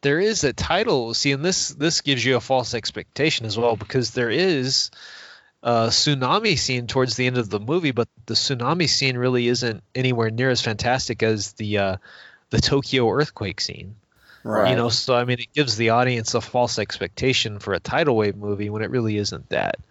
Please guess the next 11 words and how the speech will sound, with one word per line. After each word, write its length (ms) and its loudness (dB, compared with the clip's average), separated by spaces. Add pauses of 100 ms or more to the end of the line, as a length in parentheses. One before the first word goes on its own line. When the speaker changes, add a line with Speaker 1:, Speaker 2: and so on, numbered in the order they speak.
(800)
Speaker 2:
In 100 4
the 80 4
Terror 320 2
of 140 0
the 80 2
Lost 340 2
Tokusatsu 560 2
films, 480 -4
you 160 0
mentioned 460 2
how 480 2